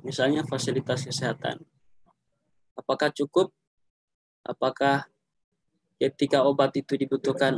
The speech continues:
untuk pasien ada atau tidak? Jadi ini menjadi, eh, sangat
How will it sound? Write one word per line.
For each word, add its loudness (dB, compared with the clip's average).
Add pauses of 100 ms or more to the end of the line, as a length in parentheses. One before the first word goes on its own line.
untuk 0 (480)
pasien 2
ada 2
atau -2
tidak? -4
Jadi 4 (720)
ini 8
menjadi, 4
eh, -2
sangat 0